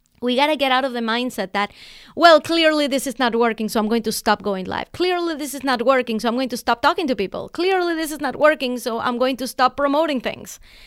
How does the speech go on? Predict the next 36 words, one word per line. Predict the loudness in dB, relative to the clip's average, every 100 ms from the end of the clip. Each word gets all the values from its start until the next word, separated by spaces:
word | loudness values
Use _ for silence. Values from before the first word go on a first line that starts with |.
| -20 -20 -20 -18
You | -6 -2
gotta | 2 2
be | 2
doing | 2 2 2
these | 0 -2
things | -2 -2 -4 -12 -20 _ _ _ _ _ -8
regardless | 0 2 4 6 6 4 -4 -8 -10 -14 -16 -20 _ _
of | -4
what | -2 -2
your | -4
sales | -4 -4 -4 -8
are. | -10 -12 _ _ _ _
And | -6 -4
I |
promise | -2 -2 -2
you, | -2
by | 0
the | 0
end | 0
of | -2
the |
year, | -4 -6
you're | -6 -6
going | -6 -6
to | -6
be |
in | -8
a |
completely | -10 -12 -10 -10 -8 -10
different | -10 -10 -8
place | -8 -6
in | -8
terms | -10 -10
of | -12
your | -12
sales. | -12 -14 -16